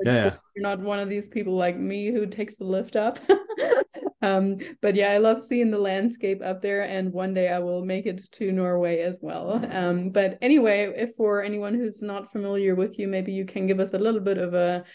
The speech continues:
Speaker 2: of an introduction as to your own personal, um, story when it comes to training and nutrition, but also how you got into coaching.
Speaker 1: For sure. Sounds good. I mean, like, touching on, like, the travel, uh, thing, I think that's definitely something that kinda, like,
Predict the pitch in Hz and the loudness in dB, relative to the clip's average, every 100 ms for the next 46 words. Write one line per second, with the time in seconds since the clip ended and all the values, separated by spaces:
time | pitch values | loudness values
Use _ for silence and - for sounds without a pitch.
0 | - _ - 190 196 196 190 190 185 - | -20 _ -4 0 2 2 2 2 0 -2
1 | 185 185 180 180 180 185 - 196 180 175 | -4 -2 -4 -4 -4 -4 -6 -2 0 0
2 | 180 - 175 180 185 190 185 185 - 185 | -2 -2 0 0 0 -2 -2 -4 -4 0
3 | 175 180 - - 170 170 175 - - 247 | 0 0 -4 -6 -4 -4 -8 -12 -2 4
4 | 226 214 220 196 185 185 190 185 190 - | 8 8 6 4 0 0 -4 -6 -8 -4
5 | 190 185 180 175 - 214 359 226 180 180 | 0 0 0 0 -2 0 2 4 4 2
6 | 185 185 185 170 175 170 160 165 175 - | 0 -4 -4 -4 -4 -4 -4 -4 -8 -4
7 | 180 180 - - 214 - _ _ _ _ | -2 -2 -6 -6 -6 -8 _ _ _ _
8 | _ _ _ _ _ 110 - 110 104 - | _ _ _ _ _ -2 -2 -4 -4 -10
9 | _ _ _ _ - 127 139 131 135 123 | _ _ _ _ -2 4 4 6 6 4
10 | - - 147 175 165 143 131 - - _ | -4 -4 4 6 6 4 2 -6 -20 _
11 | _ _ _ _ - 151 151 151 139 127 | _ _ _ _ 2 2 2 0 2 2
12 | 117 113 127 117 139 131 135 131 123 120 | 0 -4 -2 -2 0 0 -2 -4 -6 -6
13 | 131 135 139 120 135 123 123 120 - 123 | -4 -4 -4 -8 -6 -4 -4 -4 -4 -4
14 | 131 127 131 123 117 117 - 120 110 110 | -4 -6 -4 -4 -6 -8 -8 -8 -6 -6
15 | - | -8